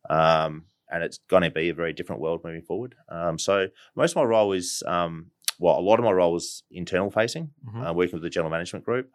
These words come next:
Speaker 1: um, as they build their new teams and, um,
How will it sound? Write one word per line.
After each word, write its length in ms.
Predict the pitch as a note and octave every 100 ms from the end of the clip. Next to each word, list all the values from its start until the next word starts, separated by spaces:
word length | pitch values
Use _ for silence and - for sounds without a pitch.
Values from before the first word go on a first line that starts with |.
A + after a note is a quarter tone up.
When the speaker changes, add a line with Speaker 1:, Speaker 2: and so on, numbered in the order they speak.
| -
Speaker 1:
um, 540 | E2 E2 D#2+ D#2+ E2 F2 - - -
as 140 | F2 D#2+
they 160 | E2
build 260 | F2+ F2 E2+
their 180 | E2+ E2+
new 180 | F2+ F2+
teams 500 | - F2+ G#2 A2+ F2+
and, 300 | D#2 D#2 - - -
um, 360 | E2 D#2+ D#2